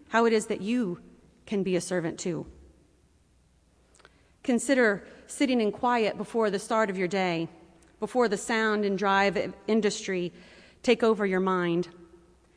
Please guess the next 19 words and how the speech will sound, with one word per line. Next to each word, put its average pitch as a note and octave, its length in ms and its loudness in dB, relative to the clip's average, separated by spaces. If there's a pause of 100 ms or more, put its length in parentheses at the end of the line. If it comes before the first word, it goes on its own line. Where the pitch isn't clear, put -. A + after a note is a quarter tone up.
(140)
and B3 140 2
ask, A#3 400 2 (720)
"How E4+ 160 6
can D#4+ 180 4
I C4 220 4
be A#3 120 0
your A3+ 200 0
servant F3+ 400 -4
today, D3 320 -6
Lord? C#3 360 -6 (1600)
How F4+ 180 8
can D4 200 2
I B3+ 200 4
demonstrate A3 680 0
my F#3+ 160 0
desire F#3 480 0
to F#3+ 160 -6
serve G3+ 340 0
you E3 300 -2